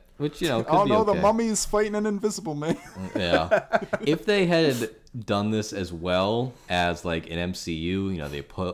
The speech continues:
Speaker 1: pulled off the individual stuff in the world building, this would be, like, my favorite franchise, um, but it was not to be.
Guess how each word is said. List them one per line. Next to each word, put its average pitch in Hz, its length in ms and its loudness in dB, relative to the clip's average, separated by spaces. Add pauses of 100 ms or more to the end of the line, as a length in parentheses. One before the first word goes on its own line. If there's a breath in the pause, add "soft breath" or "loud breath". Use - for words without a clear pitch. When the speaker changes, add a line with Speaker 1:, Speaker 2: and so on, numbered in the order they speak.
(160)
Speaker 1:
pulled 117 320 0
off 95 260 4
the 92 100 -2
individual 90 440 -2
stuff 87 320 -6
in 82 80 -6
the 82 80 -6
world 80 320 -4
building, 85 420 -6
this 104 180 -6
would 139 120 -6
be, 113 100 -2
like, 87 240 -4
my 76 120 -8
favorite 78 420 -8
franchise, 78 800 -8 (240 soft breath)
um, 71 420 -10
but 78 120 -8
it 73 100 -8
was 76 180 -12
not 76 240 -8
to 73 80 -12
be. 69 320 -12